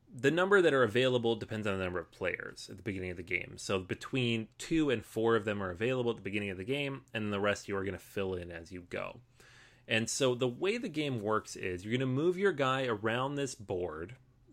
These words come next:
based on, you know, several different factors, um, in terms of, you know, kind of where you're available to go and how you, how many spaces you can move. And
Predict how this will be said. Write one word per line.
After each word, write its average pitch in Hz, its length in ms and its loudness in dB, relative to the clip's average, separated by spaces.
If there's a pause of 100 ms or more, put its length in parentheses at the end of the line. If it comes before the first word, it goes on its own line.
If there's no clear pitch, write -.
(260)
based 107 320 2
on, 98 600 -4 (380)
you 107 140 -4
know, - 160 -6 (880)
several 123 400 2
different 104 280 -2
factors, 85 760 -6
um, 92 420 -4
in 101 180 -6
terms 95 300 -6
of, 90 180 -10 (440)
you 95 80 -8
know, 85 80 -6
kind 92 240 -4
of 87 180 -6
where 95 200 0
you're 92 160 2
available 90 340 0
to 95 80 -4
go 175 420 6
and 120 140 4
how 101 100 -2
you, 95 160 -2 (160)
how 110 80 -6
many 92 140 0
spaces 98 400 -4
you 92 60 -8
can 110 180 -2
move. 147 320 0 (560)
And 123 360 6